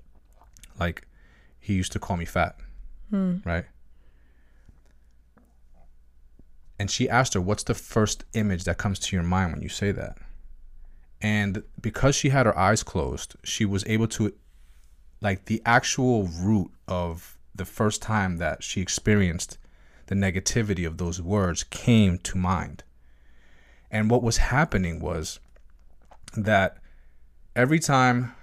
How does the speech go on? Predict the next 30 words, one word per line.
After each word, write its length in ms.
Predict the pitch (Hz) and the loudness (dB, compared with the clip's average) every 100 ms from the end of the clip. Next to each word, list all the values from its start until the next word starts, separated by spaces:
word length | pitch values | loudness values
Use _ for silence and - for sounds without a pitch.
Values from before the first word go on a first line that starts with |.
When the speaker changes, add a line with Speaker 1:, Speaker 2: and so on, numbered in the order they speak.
| - - - - - | -20 -20 -20 -20 -6
Speaker 1:
her 160 | 104 | -4
boyfriend 520 | 87 92 131 - 90 92 | 0 4 4 4 -2 -2
said 280 | - 135 | 2 4
it 100 | 139 | 4
to 160 | - 92 | 2 0
her, 340 | 92 80 90 - - - - - - - - - - - - - - | 2 0 -4 -12 -20 -20 -20 -20 -20 -20 -20 -20 -20 -20 -20 -12 -6
it 160 | 117 | -4
triggered 500 | - - 147 139 113 | -2 2 4 4 4
these 220 | 107 107 104 | 2 0 0
emotions 800 | 95 110 123 - - - - - - - - - - - - 101 | 2 2 2 -2 -10 -12 -14 -16 -20 -20 -20 -20 -20 -20 -18 -6
that 420 | 98 104 101 98 | 2 4 4 2
were 460 | 101 104 104 104 - - - - | 0 2 2 -2 -8 -20 -20 -14
traumatic 600 | - 110 101 110 120 113 | -6 -2 2 4 4 2
emotions. 600 | 98 87 85 - - - - 214 | -2 -2 -4 -10 -10 -14 -10 -4
Speaker 2:
Mm. 260 | 196 185 | -2 -2
Speaker 1:
And 120 | 107 101 | -2 0
she 160 | 131 | 2
was 160 | 113 98 | 2 0
blaming 680 | 95 120 156 147 135 127 - - - - - | 0 2 2 2 0 -2 -6 -20 -20 -20 -8
her 120 | 110 | -6
boyfriend 680 | 92 101 123 131 - 95 92 | -4 2 2 2 0 -2 -4
for 140 | - | -4
making 360 | 92 107 - 98 | -2 -2 -4 -4
her 120 | 98 | -6
feel 320 | - 127 156 | -2 2 4
that 220 | 113 90 | 4 2
way, 140 | 95 92 | 0 -2
but 180 | 87 92 | -2 -4
in 120 | 90 | -2
reality, 680 | 90 104 139 131 95 87 | 0 2 4 4 2 0